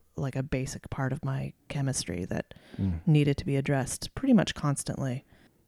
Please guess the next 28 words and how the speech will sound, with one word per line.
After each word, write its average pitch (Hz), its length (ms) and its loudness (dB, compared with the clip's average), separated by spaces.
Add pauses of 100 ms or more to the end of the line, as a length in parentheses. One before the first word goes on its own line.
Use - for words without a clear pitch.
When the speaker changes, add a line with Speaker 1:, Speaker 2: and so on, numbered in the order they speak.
(140)
Speaker 1:
But 175 100 4
absolutely, 156 560 4
if - 180 -2
it's, - 260 -4
if 156 160 6
it's 156 140 2
something 175 300 8
that 147 180 6
affects - 400 0
you 147 80 6
once 143 260 2
in 156 60 2
a 147 60 4
while, 139 400 2
there 139 240 2
are 131 100 2
drugs 127 320 -2
for 131 120 -4
that 120 200 -8
too. 107 220 -4 (320)
Speaker 2:
Mm. 90 140 -2 (840)
I 120 60 10
know 127 340 12 (160)
when 117 300 6
I 113 220 6
was 110 200 2
going 110 300 8
through 98 540 2